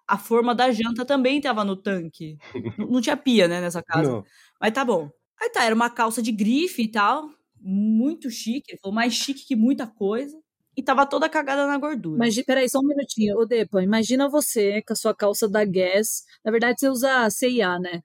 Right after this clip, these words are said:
Speaker 1: É,
Speaker 3: Você ia
Speaker 1: Louis
Speaker 3: fi-,
Speaker 1: Vuitton.
Speaker 3: é, você, você com a sua calça da C e A, você ia ficar chateado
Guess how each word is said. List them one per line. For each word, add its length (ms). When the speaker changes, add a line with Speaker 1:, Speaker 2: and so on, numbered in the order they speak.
Speaker 1:
É, 300
Speaker 3:
Você 20
ia 60
Speaker 1:
Louis 140
Speaker 3:
fi-, 80
Speaker 1:
Vuitton. 720
Speaker 3:
é, 240
você, 320
você 200
com 80
a 200
sua 200
calça 320
da 100
C 200
e 80
A, 140
você 180
ia 100
ficar 180
chateado 720